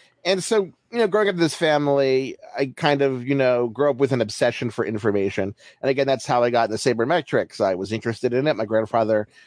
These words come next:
gave me lots to read. He was an old Yankees fan. I, of course, didn't grow up a Yankees fan 'cause I'm from Baltimore.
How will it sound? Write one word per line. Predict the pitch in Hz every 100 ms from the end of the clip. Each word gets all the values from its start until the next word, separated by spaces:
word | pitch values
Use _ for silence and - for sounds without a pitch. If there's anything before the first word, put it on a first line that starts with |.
| _
gave | 123 113
me | 113
lots | 110 - -
to | 107
read. | 147 190 185 175 147 _ _
He | - 147
was | 143 135
an | 135
old | 127 123
Yankees | 131 120 117
fan. | - 110 110
I, | 113
of | 110 107 -
course, | 113 104
didn't | 104
grow | - 123
up | 110
a |
Yankees | 107 101 104 -
fan | 104 98
'cause | 101
I'm | 101
from | 95 85
Baltimore. | 139 139 117 101 104